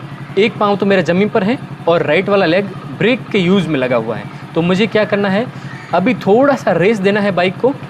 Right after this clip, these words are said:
और clutch को थोड़ा थोड़ा छोड़ना है और brake लगे हुए हैं फिलहाल मेरे। देखिए जब भी गाड़ी की आवाज़ बढ़ानी है clutch को छोड़ना है। अब मैं brake को साथ में छोड़ने वाला हूँ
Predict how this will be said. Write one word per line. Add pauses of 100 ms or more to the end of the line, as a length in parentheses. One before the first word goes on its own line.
(140)
और
clutch
को
थोड़ा
थोड़ा
छोड़ना
है (340)
और
brake
लगे
हुए
हैं
फिलहाल
मेरे।
देखिए
जब
भी
गाड़ी
की
आवाज़
बढ़ानी
है (360)
clutch
को
छोड़ना
है। (200)
अब
मैं
brake
को
साथ
में
छोड़ने
वाला
हूँ